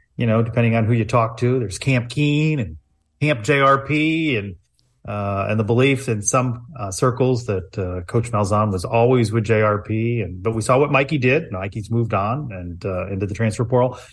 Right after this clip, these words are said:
Would have been interesting to see what Thomas Castellanos, if he could have challenged, uh, him,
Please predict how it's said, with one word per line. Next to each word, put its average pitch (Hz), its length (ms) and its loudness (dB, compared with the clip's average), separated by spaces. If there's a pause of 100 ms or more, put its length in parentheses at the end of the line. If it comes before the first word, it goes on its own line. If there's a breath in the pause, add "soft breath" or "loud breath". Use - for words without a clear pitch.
(200 loud breath)
Would 170 100 4
have 170 80 4
been 170 100 4
interesting 170 380 0
to 139 60 -2
see 151 140 0
what 135 200 0
Thomas 127 260 0
Castellanos, 123 560 -2
if 113 100 -8
he 104 60 -8
could 101 140 -4
have 98 80 -6
challenged, 127 520 2 (380)
uh, 104 240 -4
him, 135 340 2